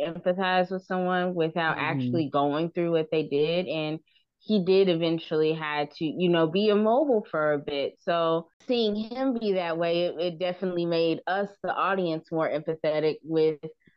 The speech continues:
Speaker 1: her behavior earlier in the film when she was being insufferable, 'cause he was being insufferable too. And it's like, "Nigga, you're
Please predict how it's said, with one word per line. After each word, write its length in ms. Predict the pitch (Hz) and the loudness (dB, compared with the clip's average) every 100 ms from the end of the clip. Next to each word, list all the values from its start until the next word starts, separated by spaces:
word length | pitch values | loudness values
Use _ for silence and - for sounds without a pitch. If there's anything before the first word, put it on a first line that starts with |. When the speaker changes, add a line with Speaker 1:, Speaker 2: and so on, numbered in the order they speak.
| _ | _
Speaker 1:
her 120 | 180 | -2
behavior 600 | 160 165 180 165 156 151 - | 0 0 2 0 0 -2 -2
earlier 420 | 175 208 190 151 | -2 0 0 -2
in 100 | 147 | -4
the 100 | 156 - | -6 -4
film 240 | 165 175 | -2 0
when 120 | 175 | 0
she 120 | 185 214 | 0 0
was 180 | 214 | 0
being 240 | 202 233 240 | 0 0 0
insufferable, 720 | 240 247 285 330 196 156 147 | -2 -2 -4 -4 -2 -2 -2
'cause 160 | 151 202 | -2 -2
he 80 | 254 | -2
was 160 | 294 240 | -2 -2
being 300 | 220 233 226 | -4 -2 -4
insufferable 640 | 226 - 233 226 240 240 | -6 -6 -6 -2 -2 -4
too. 160 | 233 302 | -2 -2
And 100 | 214 | 0
it's 120 | 208 | 0
like, 200 | 214 190 - - _ _ 208 | -2 -2 -4 -20 _ _ 4
"Nigga, 340 | 240 240 220 | 6 6 6
you're 160 | 269 | 6